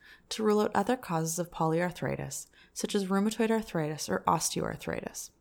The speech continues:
Perform an arthrocentesis if you're concerned about septic arthritis, looking for abnormalities in the cell count, gram stain, culture, or crystals on microscopy. Autoantibodies are very helpful in the diagnosis of lupus,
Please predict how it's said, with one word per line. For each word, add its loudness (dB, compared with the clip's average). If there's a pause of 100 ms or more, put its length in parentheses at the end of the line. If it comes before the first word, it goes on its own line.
(540)
Perform 4
an 2
arthrocentesis 2
if -4
you're 0
concerned 0
about 2
septic 0
arthritis, -4 (380)
looking 2
for 2
abnormalities 4
in 0
the 0
cell 2
count, -4
gram 0
stain, 0
culture, -4
or 4
crystals 0
on 0
microscopy. -2 (1400)
Autoantibodies 4
are 2
very 4
helpful 0
in 2
the 2
diagnosis 0
of -2
lupus, -4